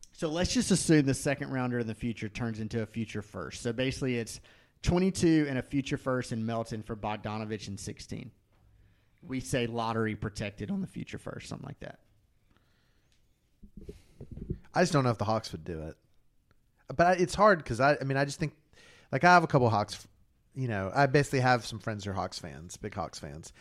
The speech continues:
Speaker 2: And, th-, I mean, they really like <laughs> Bogdanovich. And I don't, you know, obviously that doesn't mean the front office does too. But, I, I mean, I agree. They're gonna have to move some money.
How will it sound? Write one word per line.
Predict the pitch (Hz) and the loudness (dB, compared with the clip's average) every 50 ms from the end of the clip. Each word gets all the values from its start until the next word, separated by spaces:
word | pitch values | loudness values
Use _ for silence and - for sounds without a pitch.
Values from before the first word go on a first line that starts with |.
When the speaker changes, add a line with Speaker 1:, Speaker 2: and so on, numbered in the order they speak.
| - - - - - | -20 -20 -18 -10 -6
Speaker 2:
And, | - 123 | -4 -2
th-, | 123 135 - | 0 0 0
I | 131 | 0
mean, | 127 131 127 | 0 0 2
they | 127 147 160 | 4 4 6
really | 160 151 139 135 | 6 6 6 6
like | 127 123 117 - | 6 4 2 0
<laughs> | - 107 | -4 -6
Bogdanovich. | - - - 131 107 120 - - 127 - - - - - - - - - - - - - | -4 -2 -2 -2 -2 -4 -6 -6 -6 -6 -6 -4 -4 -4 -4 -6 -10 -20 -20 -12 -4 0
And | 135 143 | 4 4
I | 156 | 6
don't, | 143 151 | 6 6
you | 160 | 6
know, | 143 131 | 6 6
obviously | 127 131 123 123 - 117 | 6 6 4 0 -2 0
that | 117 123 | 0 0
doesn't | 113 113 113 120 | 0 0 -4 -6
mean | 110 | -6
the | 101 | -6
front | - - 123 123 | -4 -2 0 2
office | 123 120 - - - | 2 2 0 -4 -6
does | - 104 98 95 - | -4 -2 -2 -4 -4
too. | - 120 113 107 101 98 | -2 -2 0 0 -2 -4
But, | 95 107 95 - - - - - - _ _ - | -4 -6 -8 -8 -10 -16 -20 -20 -20 _ _ 4
I, | 147 139 - | 4 6 6
I | 160 | 6
mean, | 151 156 156 | 6 8 8
I | 160 190 | 8 8
agree. | 185 151 147 147 131 | 8 8 6 6 6
They're | 127 143 156 | 6 6 6
gonna | 151 151 135 | 6 4 2
have | 120 131 131 - | 2 2 0 0
to | - 117 | 0 -2
move | 110 113 110 - | -2 -2 -2 -4
some | - - 101 | -6 -8 -6
money. | 92 101 101 87 78 78 92 | -4 -4 -4 -6 -8 -12 -16